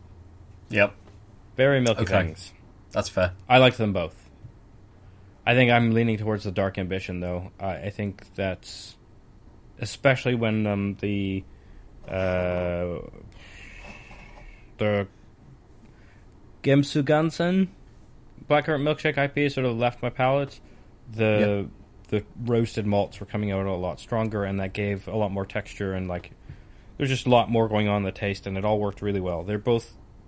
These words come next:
Speaker 2: really well balanced beers in the sense of there's things going on in the tastes that are different,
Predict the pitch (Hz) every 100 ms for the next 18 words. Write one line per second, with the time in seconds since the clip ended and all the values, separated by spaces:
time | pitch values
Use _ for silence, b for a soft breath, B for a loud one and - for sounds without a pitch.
0 | - 104 117 120 120 107 - 107 104 101
1 | 101 98 95 - - - - - 104 98
2 | 95 - - 98 95 92 95 104 101 -
3 | 90 - - - 98 90 - 110 101 -
4 | 98 98 98 101 101 98 92 - 101 98
5 | - 90 90 151 147 135